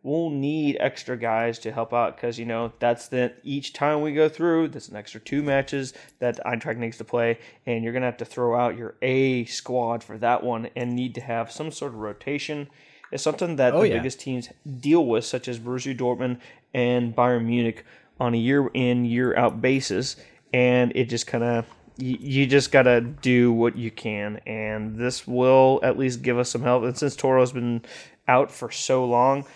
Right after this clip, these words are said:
Speaker 1: I think this
Speaker 2: He
Speaker 1: is
Speaker 2: should be back, but
Speaker 1: Exactly, but this is the best short-term answer we can get, and we can get a guy who really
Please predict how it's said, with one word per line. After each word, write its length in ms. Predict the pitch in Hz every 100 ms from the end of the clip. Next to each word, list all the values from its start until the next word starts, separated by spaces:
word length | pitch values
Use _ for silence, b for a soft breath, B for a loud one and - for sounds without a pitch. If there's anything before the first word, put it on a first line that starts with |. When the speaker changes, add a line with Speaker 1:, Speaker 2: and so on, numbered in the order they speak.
| b -
Speaker 1:
I 60 |
think 220 | - 208
this 140 | 160 135
Speaker 2:
He 60 | 139
Speaker 1:
is 20 |
Speaker 2:
should 160 | 214
be 80 | 135
back, 400 | 101 92 85 - -
but 260 | 107 98 117 76 - _ _ _ _ -
Speaker 1:
Exactly, 440 | 170 196 196 123
but 200 | 117 127
this 120 | 147
is 120 | 139 123
the 80 |
best 440 | 131 123 120 - -
short-term 600 | - 131 - - 127 117
answer 300 | 120 117 127
we 100 | 117
can 180 | 117 123
get, 240 | 156 170 -
and 160 | 135
we 100 | 131 120
can 160 | 127
get 100 | 120
a 40 | 117
guy 260 | 117 117
who 140 | 123 123
really 760 | 120 127 139 143 127 123 120